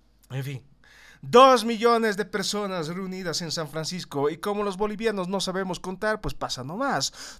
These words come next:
Todo el Alto y La Paz juntos ahí en la Plaza Mayor, la otrora Plaza de los Héroes, es una aseveración un tanto descabellada, pero ya estamos habituados, ¿no? <laughs> A semejantes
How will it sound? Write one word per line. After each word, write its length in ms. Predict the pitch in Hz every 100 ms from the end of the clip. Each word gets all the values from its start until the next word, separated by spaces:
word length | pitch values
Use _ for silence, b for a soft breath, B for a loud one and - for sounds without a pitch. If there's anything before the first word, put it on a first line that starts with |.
| -
Todo 360 | 254 247 247 -
el 200 | 196 196 -
Alto 400 | 214 208 202 -
y 120 | 190
La 160 | 185 180
Paz 240 | 202 185
juntos 440 | - 202 196 190 -
ahí 260 | 170 180
en 80 | 202
la 140 | 175 139
Plaza 240 | 175 175
Mayor, 420 | 165 147 170 185 180 233
la 180 | 170 190
otrora 600 | - 185 180 208 202 175
Plaza 260 | - 190 180
de 100 | 170
los 200 | 165 147
Héroes, 420 | 190 180 175 180 B 208
es 160 | 196 196
una 260 | 208 208 -
aseveración 760 | 175 180 185 185 180 - 190 185
un 160 | 180
tanto 320 | 185 185 180
descabellada, 760 | 170 208 - 165 139 139 151 190 B B
pero 180 | 440 392
ya 120 | 302
estamos 420 | - 190 175 156
habituados, 920 | - 131 139 135 - 135 139 120 120
¿no? 200 | 143 170
<laughs> 20 |
A 140 | 175 -
semejantes 880 | - 165 143 165 156 135 139 123